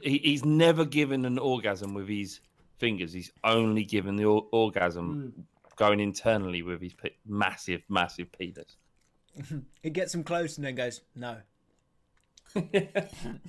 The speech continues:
Speaker 1: Not, not, not tonight, love. I've given you all I can.
Speaker 2: You
Speaker 1: No,
Speaker 2: know.
Speaker 1: actually, I, I, I can give you more, but that's enough for you.
Speaker 2: Yeah.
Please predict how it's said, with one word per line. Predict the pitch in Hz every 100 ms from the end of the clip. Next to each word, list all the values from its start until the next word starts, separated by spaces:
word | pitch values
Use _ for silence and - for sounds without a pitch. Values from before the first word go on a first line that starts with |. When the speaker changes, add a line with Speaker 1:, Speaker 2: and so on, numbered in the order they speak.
| 202 - - -
Speaker 1:
Not, | 110 117 - -
not, | 117 131 - -
not | 135 127
tonight, | - 110 90
love. | 98 92 - _ _ _ _ - - - -
I've | 107
given | 127 104
you | 110 101
all | 95
I |
can. | 92 98 87 _ _ _ 117
Speaker 2:
You | 123
Speaker 1:
No, | 175
Speaker 2:
know. | 247
Speaker 1:
actually, | 240 233 220 233
I, | - - - _
I, | 147 151
I |
can | 156 156
give | 135 127
you | 117
more, | 101 78 - _ _ _ -
but | 104 -
that's | 117 - -
enough | 110 -
for | 101
you. | 82 78 - _ _ - -
Speaker 2:
Yeah. | 110 98 _ _ _ -